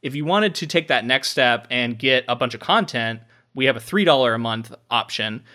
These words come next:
You choose that donation level, and all of a sudden, everything unlocks. You get bonus episodes. You get to vote on polls about future projects, right? Uh, we have a secret group on Facebook we just made, so you can get in there and inter-, interact with, like, other people who are really into this stuff.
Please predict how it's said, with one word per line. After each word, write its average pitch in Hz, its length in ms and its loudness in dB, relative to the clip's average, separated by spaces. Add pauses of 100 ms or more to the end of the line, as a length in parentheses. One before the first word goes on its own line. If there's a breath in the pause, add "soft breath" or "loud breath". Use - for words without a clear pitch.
(180 soft breath)
You 135 80 -14
choose 156 280 -2
that 156 200 2
donation 135 540 0
level, 120 500 -2 (260 soft breath)
and 120 380 0
all 156 140 4
of 156 40 4
a 147 40 -4
sudden, 143 300 2
everything 135 340 0
unlocks. 113 500 -4
You 123 80 -2
get 120 300 0
bonus 156 320 2
episodes. 107 640 -4
You 117 100 -6
get 117 380 -2 (220 soft breath)
to 139 180 0
vote 135 220 2
on 135 180 2
polls 131 400 0
about 110 240 -4
future 147 300 -6
projects, 117 640 -2
right? 117 280 -4 (340 soft breath)
Uh, 117 180 2
we 127 100 4
have 127 80 2
a 117 40 -2
secret 156 380 -2
group 151 200 0
on 139 140 0
Facebook 127 460 0
we 120 80 -2
just 113 240 -6
made, 113 280 -4
so - 120 -8
you 113 60 -10
can 127 120 -4
get 127 140 0
in 131 140 0
there 127 180 2
and 123 80 -2
inter-, 123 240 0
interact 135 440 2
with, 117 140 -4
like, 117 180 -2
other 127 200 0
people 117 240 -4
who 120 40 0
are 120 80 0
really 117 280 -2
into 113 160 -4
this 104 160 -8
stuff. 117 440 -10